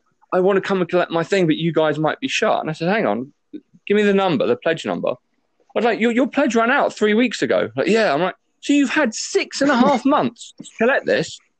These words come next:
Like, "Yeah." I said, "Why are you phoning me now? Like, why didn't you phone me two months ago?" Oh, and they, they went, "I didn't know there'd be an outbreak of a virus." I said, "Yeah, but you knew we had your stuff." I'm like, "It's, you know,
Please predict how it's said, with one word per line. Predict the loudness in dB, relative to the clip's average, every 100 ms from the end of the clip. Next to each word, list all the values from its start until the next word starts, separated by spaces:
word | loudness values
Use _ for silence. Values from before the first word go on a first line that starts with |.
| _ _ _ _ -4
Like, | 0
"Yeah." | 2 2 0
I |
said, | 0 -4 -8 -2
"Why | 0 2 4
are | 4
you | 2
phoning | 2 2 4
me | 4
now? | 4 2 0 -4 -8 _ _ _ _ _
Like, | -2 2
why | 4
didn't | 2
you | 2
phone | 2 2
me | 2 0 -6 _ -4
two | 0 2
months | 2 0 -2
ago?" | 0 0 -2 _ _ _ _ -6
Oh, | 0 2 2
and | 2
they, | 2
they | 2 2 2 2
went, | 0 -2 _ -2
"I |
didn't | 0 2
know | 2 2
there'd | 2 2
be | 2
an | 2 2 0
outbreak | 0 0 0 -2
of | -4
a |
virus." | 0 0 0 -2
I |
said, | -2 0
"Yeah, | 0 2
but | 0 0
you | 2
knew | 2 2
we | 2
had | 2 0
your | 0
stuff." | 0 0 -2 -12 -20 _ -20 _ _ _ _ _ _ _ _ -2
I'm | 0
like, | 2
"It's, | 0
you | 0 2
know, | 2